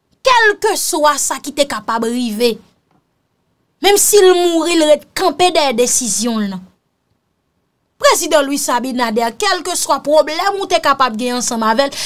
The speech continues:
li s on lidè, pou Sendomeng, paske jiska prezan, desizyon ke l te pran, aprè fèmen fontyè, l di: "Lè fontyè ouvri, l p ap menm jan." Li di en, de, twa, kat, men sa k, men ansanm de prensip ki sipoze respekte, ayisyen vole yo,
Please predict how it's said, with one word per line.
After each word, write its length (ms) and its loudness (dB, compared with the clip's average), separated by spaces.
li 100 6
s 140 0
on 160 2
lidè, 220 2
pou 100 0
Sendomeng, 540 0
paske 320 0
jiska 460 2
prezan, 420 2
desizyon 600 2
ke 100 4
l 140 2
te 160 2
pran, 340 -2
aprè 280 0
fèmen 360 -2
fontyè, 400 0
l 80 0
di: 160 0
"Lè 160 2
fontyè 400 -2
ouvri, 280 -2
l 40 -14
p 100 0
ap 140 -6
menm 240 -2
jan." 160 0
Li 140 0
di 100 -6
en, 240 4
de, 160 4
twa, 240 0
kat, 320 -2
men 120 -4
sa 160 -6
k, 120 -20
men 360 0
ansanm 400 0
de 140 4
prensip 460 -4
ki 120 -8
sipoze 460 0
respekte, 520 -2
ayisyen 520 -2
vole 320 4
yo, 140 6